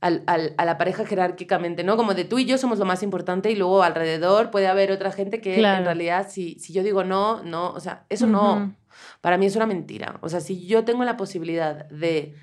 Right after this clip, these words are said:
Speaker 1: hacer que Guille, que tiene una relación con otra persona, ¿no? rompa esa relación, entonces su relación con esa otra persona es mentira. Porque
Speaker 2: Ujú.
Speaker 1: depende de mí, yo no tengo nada que
Speaker 2: Claro.
Speaker 1: ver con esa relación, ¿no? Entonces, aunque me dolía un chingo, o sea, aunque me dolía de, o sea, porque era, más que, más que dolor era como miedo, ¿no?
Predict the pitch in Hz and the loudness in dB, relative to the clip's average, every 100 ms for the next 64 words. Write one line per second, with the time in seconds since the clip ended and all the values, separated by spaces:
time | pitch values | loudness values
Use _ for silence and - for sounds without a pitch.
0 | - 160 185 175 196 196 185 156 151 147 | -8 -6 -6 -2 0 0 -2 -4 -4 -4
1 | 160 170 165 165 170 165 165 156 156 147 | -4 -4 -2 -4 -4 -6 -4 -4 -6 -6
2 | 151 143 147 147 - - - _ _ _ | -6 -4 -4 -6 -10 -18 -20 _ _ _
3 | - - 196 196 190 175 160 151 175 180 | -6 2 4 4 0 0 -2 -2 -4 -4
4 | 214 - 165 190 190 175 160 175 196 180 | -6 -6 -2 -2 -2 -4 -4 -2 -2 -2
5 | 180 185 151 170 185 151 - - - - | -2 -4 -6 -6 -6 -8 -10 -16 -20 -20
6 | _ _ - 254 226 226 147 160 175 151 | _ _ -10 -2 2 2 2 0 -4 -2
7 | 175 190 151 170 170 202 196 180 165 160 | -2 -2 -2 -4 -2 2 4 4 0 -4
8 | 151 147 147 147 165 160 190 190 190 - | -6 -6 -6 -4 -4 0 2 0 -2 -18
9 | - - - _ _ _ - 202 202 196 | -20 -20 -20 _ _ _ 2 4 4 4
10 | 175 185 208 208 214 220 196 247 196 202 | 6 6 4 2 -2 0 0 0 0 4
11 | 202 196 170 170 170 165 190 208 202 185 | 4 4 2 2 2 4 4 4 2 0
12 | 165 - 160 160 156 151 185 190 202 247 | -2 -6 -12 -10 -8 -2 0 2 0 -2
13 | - 214 233 240 277 240 226 247 233 165 | -4 -4 -4 -2 -2 0 0 0 -2 -2
14 | 165 165 135 143 | 0 0 -2 -4